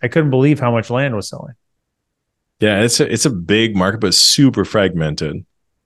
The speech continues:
Speaker 1: Yeah.
Speaker 2: So I'm like, "We just gotta give these guys tools. Let's give them technology and tools to work smarter, not harder, and then pick up that industry as well."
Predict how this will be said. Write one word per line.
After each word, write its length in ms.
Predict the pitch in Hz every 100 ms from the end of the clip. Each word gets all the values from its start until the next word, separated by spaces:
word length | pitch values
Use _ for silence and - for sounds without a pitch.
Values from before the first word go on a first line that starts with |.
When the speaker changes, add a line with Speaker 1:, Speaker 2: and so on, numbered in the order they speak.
| _ _ - -
Speaker 1:
Yeah. 100 | 98
Speaker 2:
So 560 | - 92 87 85 85 -
I'm 100 | 101
like, 160 | 92 85
"We 180 | 90 107
just 200 | 117 -
gotta 140 | 120
give 120 | 98
these 140 | 92 82
guys 180 | 82
tools. 640 | - 95 80 73 - - - - _ -
Let's 160 | -
give 140 | - 117
them 180 | 104 82
technology 520 | 95 90 87 87 90
and 120 | 85
tools 500 | - 85 90 101 -
to 360 | - 82 78 - _ _ _ _ _ _ _ - - _ _ -
work 220 | 107 101
smarter, 260 | - 98 98
not 200 | 92 82
harder, 300 | 87 101 117
and 140 | 92
then 380 | 90 87 85 - _ _ _ _ _ _ _ _ -
pick 180 | 113 95
up 140 | 82
that 200 | 90 87
industry 440 | 82 82 - 85
as 100 | 80
well." 340 | 85 82 80